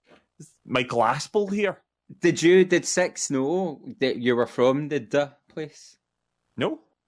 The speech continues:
Speaker 1: No, I
Speaker 2: No?
Speaker 1: don't think
Speaker 2: It was
Speaker 1: so.
Speaker 2: just a, a cap of coincidence. I was
Speaker 1: I,
Speaker 2: wondering
Speaker 1: I believe so.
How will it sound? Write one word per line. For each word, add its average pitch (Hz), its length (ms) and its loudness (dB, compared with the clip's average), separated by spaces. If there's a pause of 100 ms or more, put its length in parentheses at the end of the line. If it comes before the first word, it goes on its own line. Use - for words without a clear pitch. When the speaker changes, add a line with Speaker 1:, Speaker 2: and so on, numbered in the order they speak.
(140)
Speaker 1:
No, 139 80 2
I 131 60 6
Speaker 2:
No? 156 100 6
Speaker 1:
don't 254 160 6
think - 80 -2
Speaker 2:
It - 40 -8
was 131 120 -14
Speaker 1:
so. - 80 -4
Speaker 2:
just - 140 -4
a, 131 160 -2
a 117 40 -4
cap 113 240 -6
of - 60 -20
coincidence. 131 540 -6
I 156 60 4
was 131 100 0
Speaker 1:
I, 127 40 -6
Speaker 2:
wondering 139 320 2
Speaker 1:
I - 60 -4
believe 101 340 -6
so. 135 260 -12